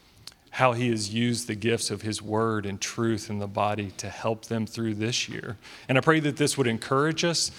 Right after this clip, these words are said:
and that we would see this as an example of exactly that, that they are attempting to speak the truth in love for our body,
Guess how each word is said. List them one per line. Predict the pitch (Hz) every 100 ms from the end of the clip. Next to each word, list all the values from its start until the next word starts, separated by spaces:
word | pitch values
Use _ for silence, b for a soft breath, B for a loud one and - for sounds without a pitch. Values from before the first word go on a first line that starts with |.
| B B B 131
and | 139
that |
we | 135
would | 131 -
see | - 147
this | 135 131 123
as | 120 107
an | 120
example | 113 104 110 110 - 110
of | 98 107
exactly | 101 107 107 120 117
that, | 131 113 -
that | 104
they | 113 117
are | 117
attempting | 101 - 117 117 104
to | 101
speak | - - 127 135 -
the | 110
truth | - - 120 123 120 - -
in | 127 127 120
love | 110 107 101 98 90 - - b b b b _
for | - - 123 113
our | 113 104
body, | 101 101 101 98